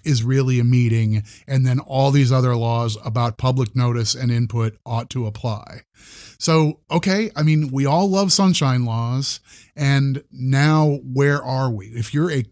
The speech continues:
county official, a county commissioner in, up in Garrett County,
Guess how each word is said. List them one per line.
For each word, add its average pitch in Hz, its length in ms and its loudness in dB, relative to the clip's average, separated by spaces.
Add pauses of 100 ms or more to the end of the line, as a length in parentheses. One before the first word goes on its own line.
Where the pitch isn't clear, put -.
county 156 480 0
official, 139 560 -4
a 107 40 -12
county 147 280 0
commissioner 143 640 0
in, 127 300 0 (320)
up 131 160 -2
in 170 100 2
Garrett 160 280 2
County, 156 500 0